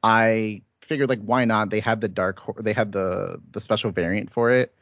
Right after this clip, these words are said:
Um, it was, like, twenty dollars, and I was like, "Yeah, I'll pick it up. Like, whatever. It could be good." Like, it, I've heard that, I've heard good things about it. I might as well get it. So I got it,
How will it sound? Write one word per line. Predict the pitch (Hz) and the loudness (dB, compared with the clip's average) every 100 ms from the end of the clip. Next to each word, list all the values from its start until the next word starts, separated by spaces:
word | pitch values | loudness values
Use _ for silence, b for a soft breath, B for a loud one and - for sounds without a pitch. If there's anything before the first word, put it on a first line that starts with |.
| b b b b _ - | b b b b _ 0
Um, | 98 95 92 95 | 2 4 2 0
it | |
was, | 90 | -2
like, | 92 92 | -6 -8
twenty | - 101 98 | -4 -2 2
dollars, | 92 98 95 | 2 2 0
and | |
I | 92 | -2
was | |
like, | 95 | -4
"Yeah, | 139 | -2
I'll | 127 | 0
pick | 110 95 | 0 -2
it | |
up. | 78 - | -2 -4
Like, | 90 | -2
whatever. | 90 82 | -2 0
It | 90 87 | -2 0
could | - | 0
be | 95 | 0
good." | - - - | -4 -4 -4
Like, | - 90 | -6 -6
it, | 101 - | -6 -2
I've | - 139 | 0 2
heard | - 165 117 | 2 0 0
that, | 117 - | 0 2
I've | 127 | 4
heard | 175 | 4
good | 127 104 | 2 0
things | 104 | -2
about | 95 87 90 | -2 -2 0
it. | 92 | -2
I | - | -2
might | 104 104 | -2 -2
as | |
well | 92 | -4
get | 87 98 95 | 0 2 2
it. | - | 0
So | - | -2
I | 90 | -2
got | 98 117 107 | 4 4 4
it, | 92 | 2